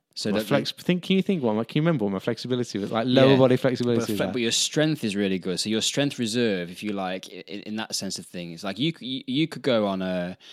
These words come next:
Speaker 1: take a strength-based lift, uh, like a deadlift or something
Speaker 2: Yeah.
Speaker 1: like that, and you still be able to pull
Speaker 2: I bet I
Speaker 1: an
Speaker 2: could,
Speaker 1: impressive amount of
Speaker 2: I bet I
Speaker 1: weight.
Speaker 2: could pull one sixty
Speaker 1: Yeah,
Speaker 2: now,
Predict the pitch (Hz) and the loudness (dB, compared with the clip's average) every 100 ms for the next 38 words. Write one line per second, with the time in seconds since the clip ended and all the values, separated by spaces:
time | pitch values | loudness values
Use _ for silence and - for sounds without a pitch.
0 | - _ - 113 101 - 120 - 104 101 | -20 _ -6 -4 -2 0 0 0 0 0
1 | 95 92 62 - - - _ - - 107 | -2 -4 -4 -10 -14 -20 _ -20 -14 -6
2 | 98 95 87 104 95 92 98 92 104 90 | -6 -6 -4 -2 -2 -4 -4 -4 -4 -4
3 | 92 90 90 98 110 117 - - 139 98 | -6 -6 -6 -4 -2 0 0 2 2 2
4 | 87 87 101 98 87 - - 113 82 73 | 0 0 0 0 -4 -8 -4 -2 -4 -6
5 | 95 - - - 175 160 110 107 - 131 | -14 -10 -4 0 0 2 0 0 -2 -2
6 | 123 - 104 95 90 90 139 160 139 156 | -2 -2 -2 -2 -4 -2 2 2 2 -2
7 | - 123 110 104 101 - - 104 104 135 | -2 0 2 0 -2 -8 -8 -14 -6 -4
8 | 87 | -4